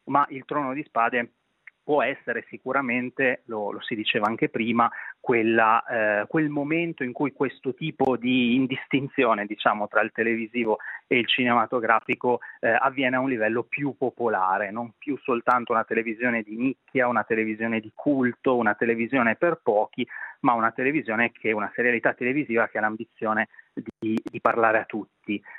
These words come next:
Eh, quali sono i fattori? In, nel caso del Trono di Spade, come, come fattori ne sottolineerei intanto, intanto un paio. Uno è sicuramente una, una questione anche di, di cura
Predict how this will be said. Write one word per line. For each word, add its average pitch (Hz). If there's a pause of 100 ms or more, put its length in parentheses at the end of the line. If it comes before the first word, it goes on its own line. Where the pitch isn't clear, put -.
(100)
Eh, 120
quali 160
sono 160
i 156
fattori? 107
In, 139
nel 147
caso 165
del 131
Trono 139
di 139
Spade, 127
come, 113
come 117
fattori 120
ne 110
sottolineerei 110 (460)
intanto, 117
intanto 123
un 113
paio. 104
Uno 147
è 113 (100)
sicuramente 120
una, 107
una 117
questione 127
anche 113
di, 110
di -
cura 131